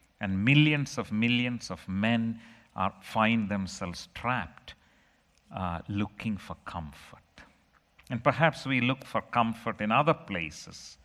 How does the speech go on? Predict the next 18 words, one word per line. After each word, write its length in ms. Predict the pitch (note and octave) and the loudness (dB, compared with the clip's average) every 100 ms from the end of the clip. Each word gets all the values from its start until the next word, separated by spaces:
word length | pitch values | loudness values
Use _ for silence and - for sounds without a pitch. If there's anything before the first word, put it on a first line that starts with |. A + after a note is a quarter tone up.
| _ _ _ | _ _ _
food 560 | - - A#2+ A2+ F#2 D#2 - _ _ | -18 -4 0 0 -2 -8 -14 _ _
perhaps, 600 | F2 - E2 D2 - - | -12 -10 -10 -10 -18 -16
or 200 | - E2 - - | -14 -14 -16 6
other 280 | G#2+ G#2 G2 | 6 8 4
addictions 720 | F#2 E2 G2+ - - E2+ D2 | 2 0 -4 -6 -10 -10 -8
like 280 | E2 D#2+ D#2+ | -8 -6 -6
gambling, 680 | F2+ F2+ F#2 F#2+ E2+ C#2+ - - | -4 -2 -2 -6 -10 -14 -16 -20
or, 100 | - - _ - - - - _ _ G#2+ | -20 -20 _ -20 -20 -20 -20 _ _ 0
or 60 | G2 | 2
the 80 | F#2+ | 2
high 600 | - - A#2+ B2 A2 F2+ | 2 4 4 4 2 -2
that 240 | F#2 - | -6 -6
comes 420 | - A#2+ A2 G2 - | -2 0 0 -4 -4
when 160 | G2 | 0
we 120 | F#2+ | 0
finished 500 | G2 - B2+ A#2+ - | -2 0 4 4 2
another 360 | G#2+ G2+ D3 D3 | 0 4 6 6
project. 1000 | - - A2+ G#2 G2 F#2 - _ _ | 2 -2 -2 -2 -6 -10 -16 _ _